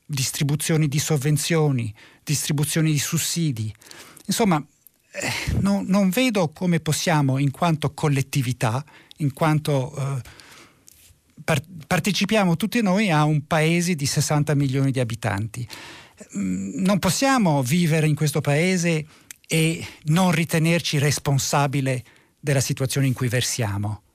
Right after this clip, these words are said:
e non possiamo attribuire la responsabilità al vicino. Io credo che sia legittimo e civile ritenerci in un modo o nell'altro tutti responsabili di questa situazione. È questo che io intendo.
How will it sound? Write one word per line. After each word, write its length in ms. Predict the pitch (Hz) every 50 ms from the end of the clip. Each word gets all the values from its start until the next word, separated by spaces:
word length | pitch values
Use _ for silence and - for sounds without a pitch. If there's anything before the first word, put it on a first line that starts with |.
| _ _
e 120 | - 151
non 140 | 143 147 139
possiamo 560 | - 160 - - 269 277 247 190 156 - - _ _ _ _ _ _ _ _ - - _ _ _ _
attribuire 800 | - 160 - - - 139 151 135 147 156 170 180 196 170 165 143
la 120 | 135 143
responsabilità 1000 | 135 143 135 - - 143 135 - - 147 127 131 131 127 123 - 156 139 143 139 - - - _ _ _ _ _ _ _ _ _ _ _ _ _ _ _ _ _ _ _ _ _ _
al 140 | - 151 143
vicino. 640 | 110 127 123 - - - - 107 113 110 104 110 - _ _ _ _ _ _ - - - _ _ _ _
Io 180 | 202 208 240 233
credo 300 | - - 175 165 156 147
che 120 | - -
sia 400 | 135 - - 170 170 156 151 143 - _ _
legittimo 840 | - 147 156 151 131 147 208 220 - _ - 170 147 143 135 127 - -
e 120 | - 147 147
civile 600 | - - 208 196 170 151 131 131 143 160 190 196 - - - - - - - - -
ritenerci 640 | 156 143 156 147 156 151 151 165 185 165 - - 147
in 80 | 139
un 80 | 143 143
modo 240 | 156 175 180 160 170
o 20 |
nell'altro 680 | 180 190 180 139 113 107 120 127 123 - 175 165 - - _ _ _
tutti 320 | - 156 147 - - 170 151
responsabili 720 | 131 117 - - 147 131 - - 117 110 110 135 127 131
di 100 | 110 113
questa 240 | - 120 113 - 131
situazione. 560 | - - 120 - 120 - - 139 123 127 135
È 100 | 156 147
questo 320 | - - 190 156 - -
che 120 | 139 - 143
io 160 | 131 127 127
intendo. 580 | 127 123 107 - - 131 123 123 123 127 120